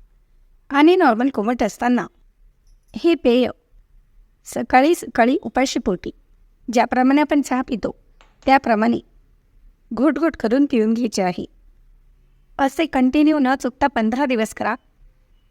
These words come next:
पंधरा दिवसात लगेच तुम्हाला यापासून फायदा जाणवेल आणि पुढे देखील तुम्ही हा उपाय करू शकतात.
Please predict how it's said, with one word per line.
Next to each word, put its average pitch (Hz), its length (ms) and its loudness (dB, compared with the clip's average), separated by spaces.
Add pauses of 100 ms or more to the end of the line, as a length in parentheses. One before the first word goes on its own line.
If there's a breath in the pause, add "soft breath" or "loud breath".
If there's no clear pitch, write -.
पंधरा 262 280 2
दिवसात 277 420 -4
लगेच 247 260 -2
तुम्हाला 247 240 2
यापासून 233 460 -2
फायदा 240 280 -2
जाणवेल 196 400 -6 (1160)
आणि 285 180 4
पुढे 302 320 0
देखील 311 300 -2
तुम्ही 285 160 2
हा 277 140 2
उपाय 233 220 -2
करू 208 200 -4
शकतात. - 360 -8